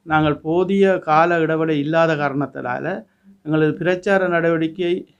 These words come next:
மேற்கொள்ளாததால ஒரு வாக்குகள் கொஞ்சம் சரிவு ஏற்பட்டது.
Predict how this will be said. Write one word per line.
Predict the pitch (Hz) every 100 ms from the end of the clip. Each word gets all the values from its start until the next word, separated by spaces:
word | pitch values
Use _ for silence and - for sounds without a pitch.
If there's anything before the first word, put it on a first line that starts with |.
| _
மேற்கொள்ளாததால | 151 160 165 180 165 139 123 127 147 226 - - _ _ -
ஒரு | 156 160 151
வாக்குகள் | 151 170 160 170 175 180
கொஞ்சம் | 170 160 165
சரிவு | 160 151 156 151
ஏற்பட்டது. | 139 131 120 117 156 220